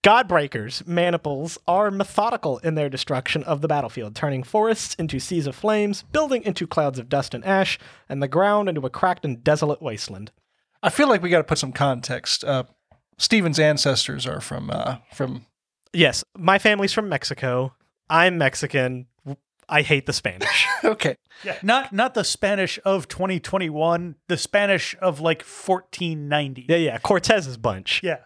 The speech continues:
Speaker 3: those particular group of Spaniards.
Speaker 1: Cortez and that Cabeza de Vaca bastard. It's fine.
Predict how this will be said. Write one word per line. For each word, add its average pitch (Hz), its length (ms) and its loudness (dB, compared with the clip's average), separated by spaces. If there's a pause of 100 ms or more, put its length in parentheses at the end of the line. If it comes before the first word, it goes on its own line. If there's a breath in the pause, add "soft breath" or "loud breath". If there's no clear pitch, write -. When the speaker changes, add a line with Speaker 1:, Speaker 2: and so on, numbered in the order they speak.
(100)
Speaker 3:
those 208 320 2
particular 185 580 -2
group 165 300 -8
of 131 80 -14
Spaniards. 165 340 0
Speaker 1:
Cortez 202 460 2
and 185 100 -2
that 170 140 0
Cabeza 175 420 0
de 147 140 0
Vaca 135 460 -2 (160)
bastard. 147 680 2 (200)
It's - 180 -14
fine. 117 500 0